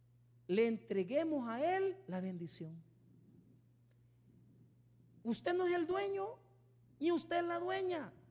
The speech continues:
A Él le pertenece. Y si usted quiere hacer algo bueno hoy, lo que tiene que hacer en la oración es decir: "Señor, te entrego. Ya no voy a pelear". ¿Por qué? Porque no tiene sentido resentirme, no tiene sentido pelear.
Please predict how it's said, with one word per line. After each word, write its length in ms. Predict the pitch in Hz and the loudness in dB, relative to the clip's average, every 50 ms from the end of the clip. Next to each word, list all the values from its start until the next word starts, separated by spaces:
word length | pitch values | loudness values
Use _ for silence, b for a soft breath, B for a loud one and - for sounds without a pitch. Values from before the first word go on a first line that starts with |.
| - - - - - _ - - - | -20 -20 -20 -20 -20 _ -20 -10 -4
A 140 | 175 180 156 | -2 0 2
Él 260 | 170 254 311 339 330 | 4 4 4 4 4
le 80 | 294 - | 2 -2
pertenece. 840 | - - 202 185 170 - - 170 175 196 202 185 - - - 120 b b b b b b b | -2 -2 -2 -2 -2 -4 -6 -4 -2 0 0 0 -2 -4 -8 -10 b b b b b b b
Y 100 | - 233 | 0 0
si 120 | - - 170 | 2 2 0
usted 220 | - - 311 - | -2 -2 -2 -2
quiere 180 | - 330 302 285 | -2 -2 -4 -4
hacer 240 | - - 285 294 | -2 0 0 0
algo 220 | 294 277 240 233 226 | 0 -2 -2 -2 2
bueno 260 | 247 269 254 233 226 | 2 2 2 2 2
hoy, 260 | 254 311 349 359 320 - - - - - - - | 2 2 2 0 -2 -6 -10 -18 -20 -20 -4 -2
lo 140 | 180 196 | 0 0
que 120 | 196 185 165 | 0 -2 -4
tiene 280 | - 254 269 277 262 | -4 -4 -4 -4 -4
que 80 | - 220 | -4 -4
hacer 280 | 208 - - 247 262 254 | -4 0 0 0 0 0
en 100 | 233 202 | 0 -2
la 80 | 185 | -2
oración 420 | 180 175 170 175 170 - 240 233 233 | -2 -2 -2 -4 -2 -2 -2 -2 -2
es 80 | 226 | -4
decir: 300 | 175 190 175 - 240 214 | -4 -4 -2 -2 -2 -2
"Señor, 340 | - - 180 180 214 233 214 - - | -2 -2 -2 -2 -2 -4 -6 -2 2
te 80 | 226 | 2
entrego. 640 | 208 180 151 - - 208 214 214 190 160 143 113 - - - - _ _ _ _ _ | 4 4 2 0 0 0 2 2 2 0 -2 -6 -10 -12 -20 -20 _ _ _ _ _
Ya 160 | - 254 285 | 0 2 2
no 100 | 320 330 | 4 2
voy 180 | 320 339 339 330 | 2 2 2 2
a 60 | 320 - | 0 -2
pelear". 480 | - 285 277 302 339 381 392 - - - - - - | -2 -2 -2 -2 -2 -4 -4 -6 -10 -14 -18 -20 -2
¿Por 200 | - 302 294 - | 2 2 2 2
qué? 400 | - 359 320 269 - - - - - | 2 0 -2 -2 -2 -8 -16 -6 -2
Porque 280 | - 277 277 - 254 240 | 0 0 2 2 2 2
no 160 | 269 311 311 | 2 2 0
tiene 260 | - 320 320 311 294 | -2 -2 -2 -2 0
sentido 580 | - - 247 233 - - - 294 311 320 311 277 | 2 2 2 0 0 -2 -2 0 0 0 0 -2
resentirme, 840 | 233 226 - - 214 214 - - 285 302 330 320 311 302 320 311 311 B B B | -4 -4 -4 -4 -4 -4 -6 -6 -4 -2 -2 -2 0 0 -2 -2 -4 B B B
no 160 | - 233 254 | 0 0 0
tiene 340 | 254 247 269 262 254 233 220 | 0 -2 -2 0 0 -2 0
sentido 600 | - - 220 196 180 - - 269 302 302 269 262 - | 0 0 2 0 0 -2 -4 -2 0 0 0 0 2
pelear. 480 | 208 196 202 247 302 330 359 - - | 0 0 0 0 0 0 0 -2 -6